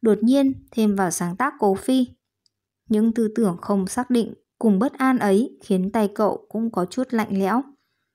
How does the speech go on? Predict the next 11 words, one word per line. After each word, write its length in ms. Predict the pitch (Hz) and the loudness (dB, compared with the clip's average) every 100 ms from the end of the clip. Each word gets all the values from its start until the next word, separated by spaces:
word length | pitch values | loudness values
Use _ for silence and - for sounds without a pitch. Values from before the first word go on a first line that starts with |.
| - | -4
Cậu 160 | 220 190 | -2 0
không 220 | 208 196 | 0 2
biết 140 | 269 - | 0 2
Cố 140 | 185 | -2
Phi 380 | 185 - 233 226 | -2 0 2 2
đối 260 | 196 190 190 | 2 2 4
với 140 | 196 | 2
chuyện 260 | 196 269 202 | 2 -2 2
như 140 | 208 | 0
thế 140 | 202 190 | 2 -2
này 280 | 202 202 | 0 0